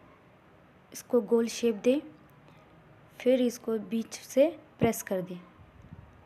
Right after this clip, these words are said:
देखिए, तो बनकर रेडी है हमारे कुकीज़। इसी तरह हम सारे कुकीज़ बना लेंगे। देखिए, इसी तरह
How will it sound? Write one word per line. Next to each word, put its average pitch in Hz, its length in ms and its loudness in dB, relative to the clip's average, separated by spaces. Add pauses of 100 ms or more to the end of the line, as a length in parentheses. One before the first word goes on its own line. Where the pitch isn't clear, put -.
(1120)
देखिए, 180 400 -10 (1300)
तो 202 100 -10
बनकर 220 420 -2
रेडी 226 260 0
है 233 160 -2
हमारे 220 440 -2 (480)
कुकीज़। 220 380 -4 (100)
इसी 220 200 -12
तरह 240 260 2
हम 233 140 0
सारे 214 340 -2
कुकीज़ 254 440 -2 (440)
बना 220 240 2
लेंगे। 185 320 -6 (1500)
देखिए, 240 480 4 (580)
इसी 262 240 0
तरह 262 320 2